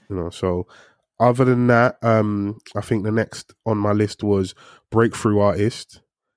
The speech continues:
Um, so you were saying that you think it's a little bit early for Young T and Bugsy. So if I'm, if I'm looking at this, like I said, I don't know too many of the acts on there for British group.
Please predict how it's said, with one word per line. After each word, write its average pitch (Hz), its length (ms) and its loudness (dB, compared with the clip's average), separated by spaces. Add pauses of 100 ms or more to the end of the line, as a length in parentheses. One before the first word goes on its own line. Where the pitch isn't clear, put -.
(200)
Um, 92 480 -4 (220)
so - 120 0
you 127 80 6
were 139 60 6
saying 131 320 2
that 113 160 0
you 110 60 -4
think 113 160 -6
it's - 60 -6
a 117 40 0
little 120 160 2
bit 117 140 -2
early 113 440 2 (360)
for 98 680 0
Young 104 240 -2
T 110 160 -4
and 95 140 -6
Bugsy. 98 460 -4 (420)
So 107 160 -2
if 98 100 -2
I'm, 120 260 4 (100)
if 117 160 -2
I'm 139 180 4
looking 135 240 2
at 113 80 -2
this, 117 180 2
like 113 120 -8
I - 40 -8
said, 107 120 -2
I 101 40 0
don't 113 220 0
know 110 80 0
too 113 160 -6
many 107 200 0
of 98 60 -4
the 101 200 -8
acts - 240 -10
on 107 120 -2
there 98 140 -2
for 98 280 -2 (300)
British 104 240 0
group. 101 280 -4